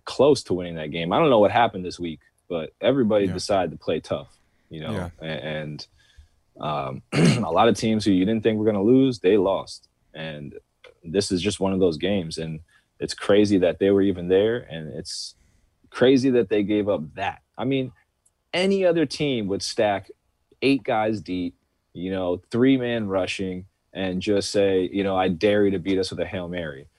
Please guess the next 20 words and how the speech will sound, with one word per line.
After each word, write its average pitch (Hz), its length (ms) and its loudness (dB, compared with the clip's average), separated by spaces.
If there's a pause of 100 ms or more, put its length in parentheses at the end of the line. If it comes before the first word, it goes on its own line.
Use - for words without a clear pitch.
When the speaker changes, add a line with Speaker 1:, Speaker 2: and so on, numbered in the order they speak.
(220)
Speaker 1:
But 104 200 2
no, 101 300 0
they 104 160 4
go 107 180 6
with 101 140 0
single 107 300 -2
man 107 220 0
coverage 98 420 -2
and, 90 300 -6
you 95 160 -6
know, 87 140 -4
blitz 117 320 2
coverage, 95 560 -2
uh, 80 100 -10 (100)
uh, 82 60 -10
yeah, 85 300 -6 (100)
and 82 340 -10 (200)
they 92 120 0
decide 90 480 0
to 82 320 -6